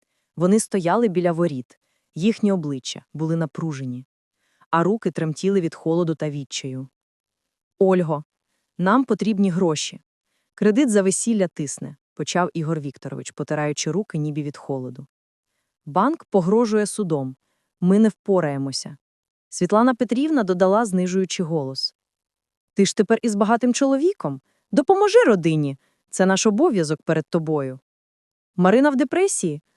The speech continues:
Вона втратила все через тебе». Ольга подивилася на них. Її вуста торкнула гірка посмішка. Вона згадала холод води,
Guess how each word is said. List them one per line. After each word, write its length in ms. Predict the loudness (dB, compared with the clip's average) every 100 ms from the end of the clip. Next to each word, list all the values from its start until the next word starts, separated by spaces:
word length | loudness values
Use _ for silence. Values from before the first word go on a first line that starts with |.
| _
Вона 180 | 0 2
втратила 440 | 2 2 2 2 -2
все 200 | -2 -4
через 320 | -2 -2 0
тебе». 400 | 2 2 0 -14 _ _ _ _ _ _ _ _ _
Ольга 300 | 2 4 2
подивилася 600 | 0 0 0 0 -2 -4
на 120 | -6
них. 300 | -6 -8 -16 _ _ _ _
Її 240 | 0 2
вуста 340 | 2 0 2 2
торкнула 440 | 2 0 0 2
гірка 320 | 2 -2 -2
посмішка. 640 | -2 -2 -2 -4 -10 -12 -18 _ _ _ _ _
Вона 180 | 2 2
згадала 440 | 2 4 6 4
холод 340 | 2 0 0
води, 420 | 0 0 0 -2